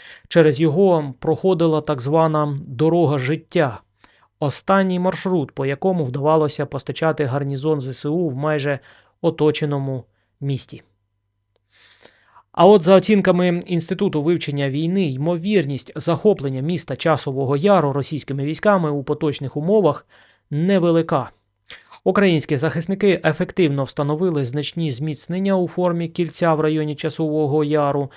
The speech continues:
що ускладнює швидке проривання оборони. Російськими силами, які вже активізували зусилля для захоплення міста, дуже важко буде подолати цю оборону, поки українські війська мають достатню кількість боєприпасів.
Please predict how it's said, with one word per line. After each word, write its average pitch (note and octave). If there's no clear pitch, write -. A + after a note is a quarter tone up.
що -
ускладнює D#3+
швидке D3
проривання C#3+
оборони. C#3
Російськими D3
силами, D3
які D3
вже C#3
активізували C#3+
зусилля D3
для B2+
захоплення C3
міста, D#3
дуже E3
важко D#3+
буде D3+
подолати C#3+
цю D#3
оборону, C#3+
поки D#3+
українські D3
війська D3
мають D#3
достатню D3
кількість C#3
боєприпасів. C#3